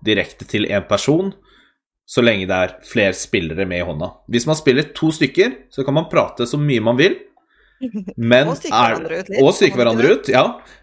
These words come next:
Speaker 1: Men hvis det er tre eller flere, så kan ikke du begynne å si, «Oi, har du aces? Oi, traff du den, eh, ruteren der?» Eh, for, for det er informasjon eller teorier som du deler med andre, som fortsatt er i hånda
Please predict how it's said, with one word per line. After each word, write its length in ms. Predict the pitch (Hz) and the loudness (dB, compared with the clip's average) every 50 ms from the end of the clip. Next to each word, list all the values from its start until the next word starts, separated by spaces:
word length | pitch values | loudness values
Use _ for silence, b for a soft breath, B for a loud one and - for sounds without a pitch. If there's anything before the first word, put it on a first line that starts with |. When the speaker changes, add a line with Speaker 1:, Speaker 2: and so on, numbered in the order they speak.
| B - | B 0
Speaker 1:
Men 200 | 123 143 156 151 | 0 2 2 2
hvis 160 | 139 139 - | -2 -2 0
det 80 | 156 147 | 0 -2
er 120 | 147 - - | -2 -2 -16
tre 300 | - - 147 120 127 135 143 151 151 - 92 120 | -6 -2 2 4 6 6 6 4 0 0 -2 0
eller 160 | 117 127 135 - | 2 2 0 2
flere, 320 | 139 151 185 262 269 240 - _ - _ _ - b b b b | 2 4 4 2 2 -4 -14 _ -20 _ _ -20 b b b b
så 160 | - - 139 | -6 -2 2
kan 160 | - 135 131 | 2 2 2
ikke 160 | 135 135 165 | 2 -2 0
du 80 | 147 139 | 2 2
begynne 240 | 131 131 131 123 117 | 2 4 2 0 2
å 60 | - | 4
si, 100 | 123 - | 2 4
«Oi, 300 | - 127 190 220 208 139 | 4 6 4 4 4 2
har 160 | - 113 110 110 | 4 2 2 2
du 80 | 117 | 2
aces? 520 | 95 104 98 92 - - - 170 160 - - - - - - _ _ _ - | 2 2 0 0 -2 -4 -4 -4 -4 -2 -4 -6 -8 -8 -12 _ _ _ 2
Oi, 280 | 110 151 202 202 160 123 - | 4 6 8 8 6 4 2
traff 300 | - 127 113 101 - - - | 0 0 0 0 0 -4 -2
du 100 | 165 165 | -2 0
den, 240 | 139 127 120 117 120 120 | 4 4 4 2 4 4
eh, 340 | 120 120 120 120 120 120 120 | 6 6 6 8 6 6 6
ruteren 400 | 113 110 104 104 - 135 123 123 | 4 2 -2 0 0 0 2 2
der?» 240 | 127 143 175 170 - b b b b b b b b b b b - 113 | 2 2 2 0 -2 b b b b b b b b b b b -4 0
Eh, 460 | 113 113 117 113 113 117 117 - - - _ _ - _ _ _ _ _ _ _ _ _ _ | 2 4 4 6 4 4 2 0 -4 -14 _ _ -20 _ _ _ _ _ _ _ _ _ _
for, 340 | - - - - 143 - - | -16 -14 -2 0 0 0 0
for 160 | - - 151 139 | 0 0 2 4
det 120 | 135 139 139 | 4 2 4
er 220 | 131 127 120 120 | 4 2 4 2
informasjon 800 | 123 120 - 139 143 143 - - - 131 120 123 143 147 156 160 143 | 2 0 0 -4 -4 -4 -4 -6 -6 -4 -2 -2 -2 -2 -2 -2 2
eller 360 | 101 120 117 120 123 110 - - - _ _ - _ _ | 2 4 4 4 2 2 0 -6 -18 _ _ -20 _ _
teorier 600 | - 139 131 135 135 127 117 110 113 123 127 131 | 0 2 4 4 4 2 0 0 4 4 4 4
som 180 | - 143 131 | 4 -2 -4
du 100 | 117 110 123 | 0 0 0
deler 280 | 120 131 120 104 104 113 | 2 2 2 2 2 0
med 100 | 117 120 | 0 0
andre, 300 | 113 92 95 95 120 151 170 151 b b b b b b b b b | 0 0 2 2 2 2 2 0 b b b b b b b b b
som 200 | - - 135 120 | -6 -6 -4 0
fortsatt 320 | - 117 - - 127 117 117 | 0 -2 0 0 -2 0 2
er 160 | 107 107 120 | 2 2 2
i 40 | 120 | 2
hånda 240 | 110 107 113 139 | 0 0 2 0